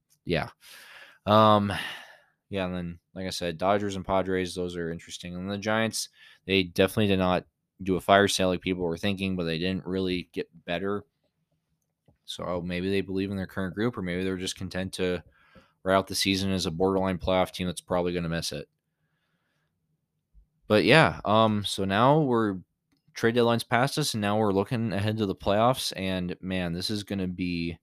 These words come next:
a fun ride down the stretch. Stretch. It's just, uh, there's a lot of baseball to look forward to, and I'm super excited to tune in for the rest of it. All right, and, uh, with that, thank you for listening to this very, very long episode.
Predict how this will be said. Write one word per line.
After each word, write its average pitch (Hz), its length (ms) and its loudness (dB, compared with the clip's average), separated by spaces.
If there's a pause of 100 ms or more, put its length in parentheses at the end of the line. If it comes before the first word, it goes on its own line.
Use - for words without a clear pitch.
(400)
a - 80 -10
fun 104 300 0
ride 92 280 2
down 87 200 0
the 80 80 -4
stretch. - 680 -6 (240)
Stretch. - 420 -6
It's 78 200 -8
just, - 400 -6
uh, 80 240 -4 (560)
there's 107 100 0
a 110 40 4
lot 131 160 10
of 123 40 4
baseball 110 360 4
to 90 60 4
look 90 80 -6
forward 90 300 -2
to, 90 220 0
and 90 100 2
I'm 92 300 -2
super 92 300 -4
excited 85 360 -6
to - 60 -12
tune 87 120 -6
in 85 60 -8
for - 120 -14
the 82 60 -6
rest 82 220 -8
of 80 60 -6
it. 80 220 -4 (1400)
All 92 100 -8
right, 90 320 -2
and, 110 340 0
uh, 110 320 4 (120)
with 101 140 -18
that, 139 340 2
thank 117 180 -6
you 120 80 -2
for 107 220 -2
listening 101 380 -2
to 98 40 -2
this 90 160 -4
very, 107 400 0
very 98 240 -2
long 92 240 -2
episode. 90 600 -4